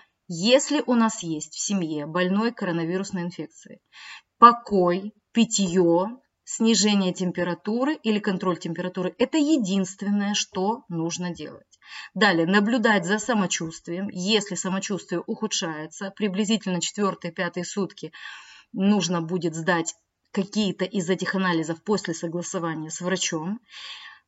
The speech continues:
Может быть, даже весь блок. И уже на основании этих анализов решать вопрос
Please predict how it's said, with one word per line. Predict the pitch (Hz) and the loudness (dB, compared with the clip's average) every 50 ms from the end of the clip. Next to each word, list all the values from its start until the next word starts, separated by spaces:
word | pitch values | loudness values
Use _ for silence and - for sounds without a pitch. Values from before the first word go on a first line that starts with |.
| _ - | _ 2
Может | 185 202 233 285 277 294 240 | 4 8 8 8 6 6 2
быть, | 214 233 226 190 | 2 0 2 2
даже | 208 220 220 208 214 | 2 2 2 0 0
весь | 185 180 175 170 151 160 | 0 2 0 0 0 -4
блок. | 151 170 185 185 190 202 202 - - - _ _ _ | -6 -4 0 0 0 0 -2 -4 -16 -20 _ _ _
И | 254 262 285 | 4 4 4
уже | 277 269 262 262 220 220 233 233 220 208 | 4 6 4 2 4 4 4 6 6 6
на | 202 196 190 185 | 4 4 4 2
основании | 185 - - 202 185 180 185 180 175 170 170 165 | 0 0 -2 -2 0 0 0 0 0 0 -4 -4
этих | - - 180 - 175 165 - 185 | -4 -6 -6 -4 -6 -6 -4 -2
анализов | 175 196 220 247 277 269 240 254 247 220 | 0 0 0 0 0 0 0 -2 -2 -2
решать | 190 - - 202 196 | -2 0 -2 -2 0
вопрос | 196 196 196 - 175 160 151 156 - | -2 -4 -4 -2 -4 -4 -4 -6 -12